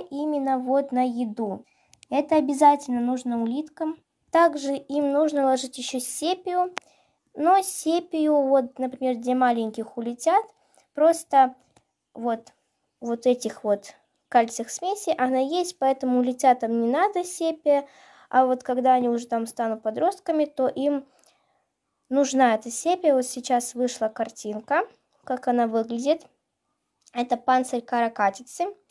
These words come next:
Я вам читала в составе кальций смеси, там она есть. И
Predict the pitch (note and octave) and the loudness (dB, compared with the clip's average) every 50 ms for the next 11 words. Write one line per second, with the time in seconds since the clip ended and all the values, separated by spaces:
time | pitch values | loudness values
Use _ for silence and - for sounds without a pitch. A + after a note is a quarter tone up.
0 | _ _ _ _ _ _ B3+ B3 A#3+ A#3+ A#3+ - B3 - - A#3+ A3+ A3 A3 G#3+ | _ _ _ _ _ _ 2 2 2 2 2 -2 -6 -2 0 2 2 4 4 2
1 | G#3 G#3 - - - - A3+ A3+ - - A3+ G#3+ G#3+ A3+ C4 D4+ E4+ E4+ - - | 2 -2 -6 -10 -8 -6 -6 -6 -4 -2 0 0 2 2 2 0 -2 -2 -4 -4
2 | D4+ D4 D4 - D4+ D4+ - - C#4+ C#4+ D4 C#4+ - C#4+ - C4 B3+ B3+ B3+ B3+ | -4 -4 -4 -6 -10 -10 -6 -2 0 0 0 -2 -4 -6 -4 -4 -2 0 0 0
3 | B3+ B3+ B3 B3 B3 B3 B3 - _ _ _ _ - - - - _ _ _ _ | 0 0 0 -2 -2 -4 -6 -8 _ _ _ _ -20 -20 -20 -20 _ _ _ _
4 | _ _ _ _ _ - E4+ F4+ F4+ F4+ F4 | _ _ _ _ _ -2 0 2 2 2 0